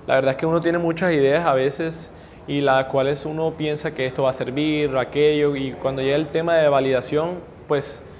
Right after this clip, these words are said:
pum, te aterrizas y dices, "No, a mi idea no, no va a conseguir éxito, no va a tener frutos". Y la verdad es que ahí es donde está el problema, ya, ya que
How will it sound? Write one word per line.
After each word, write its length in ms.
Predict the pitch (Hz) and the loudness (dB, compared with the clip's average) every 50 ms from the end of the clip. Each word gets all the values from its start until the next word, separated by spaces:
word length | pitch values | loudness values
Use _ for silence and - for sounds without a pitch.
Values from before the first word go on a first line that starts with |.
| - - - - - - - | -20 -20 -20 -20 -20 -8 -2
pum, 180 | 170 190 196 170 | 0 0 2 2
te 60 | 160 | 0
aterrizas 580 | 147 - 143 127 127 147 170 185 180 - 196 170 | 0 2 0 2 2 2 0 0 -2 -2 -2 0
y 40 | |
dices, 500 | 156 165 165 165 160 131 120 - - - - - - - - - - | 0 -2 0 0 -2 -2 -2 -6 -10 -14 -16 -16 -16 -16 -16 -12 -8
"No, 160 | 135 147 156 | -4 0 2
a 60 | 165 160 | 2 2
mi 120 | 151 139 | 2 0
idea 260 | 131 131 131 139 143 | 0 2 2 2 2
no, 540 | 151 156 151 156 160 156 151 139 123 120 123 127 | 2 2 2 2 2 2 2 0 -2 -4 -6 -8
no 140 | 127 131 131 | -6 -2 0
va 120 | 131 127 | 2 2
a 60 | 131 131 | 0 0
conseguir 460 | 143 143 143 - 131 127 123 127 131 | -4 -6 -6 -4 -4 -2 0 0 2
éxito, 400 | 143 165 165 - 147 131 143 139 | 2 0 0 -2 -6 -6 -6 -6
no 100 | 131 127 | -4 -4
va 80 | 127 127 | -4 -4
a 40 | 123 | -4
tener 340 | 135 135 135 135 135 135 123 123 123 - - - - - - - - - - | -4 -4 -4 -4 -4 -4 -4 -6 -8 -10 -12 -16 -18 -18 -18 -20 -20 -20 -8
frutos". 760 | - - 143 160 170 180 170 170 165 156 147 147 143 - - - - - - - - - - - | -4 0 2 4 4 2 2 2 2 2 2 0 -2 -6 -12 -14 -16 -16 -16 -18 -18 -18 -14 -6
Y 100 | 143 147 | -4 2
la 100 | 151 160 151 | 4 4 6
verdad 220 | 151 143 147 147 | 6 6 4 4
es 60 | 147 | 2
que 120 | - 196 180 | 4 6 8
ahí 300 | 156 151 156 185 226 247 | 8 10 8 8 6 6
es 80 | 233 | 4
donde 140 | 226 220 202 | 4 2 2
está 120 | - 180 | 2 2
el 80 | 170 - | 0 2
problema, 400 | 156 165 170 175 175 151 127 117 | 2 2 4 4 4 2 0 0
ya, 380 | 120 131 127 131 131 - - - - - | 0 2 2 2 2 0 -6 -12 -10 -2
ya 220 | 139 143 135 135 | 0 0 0 0
que 400 | - 160 170 170 165 156 143 - | 0 0 2 2 2 2 0 0